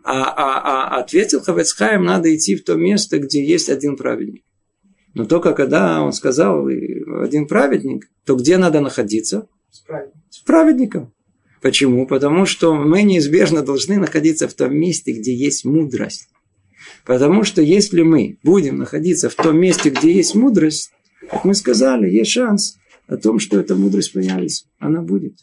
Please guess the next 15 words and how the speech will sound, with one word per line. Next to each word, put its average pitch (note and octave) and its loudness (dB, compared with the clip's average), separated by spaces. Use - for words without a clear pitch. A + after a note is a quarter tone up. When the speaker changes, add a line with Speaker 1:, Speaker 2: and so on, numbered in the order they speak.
Speaker 1:
разовьется D3+ -4
в - -20
нас. - -20
Да. E3+ -18
Очень-очень A3+ 4
интересно. F#3+ 4
Есть, E3 4
эм, D3 2
эм, C3+ 4
на D3 4
эту E3 0
тему, D#3+ 2
эм, C3 0
Мидраш D3+ 2
Танхума C#3+ 0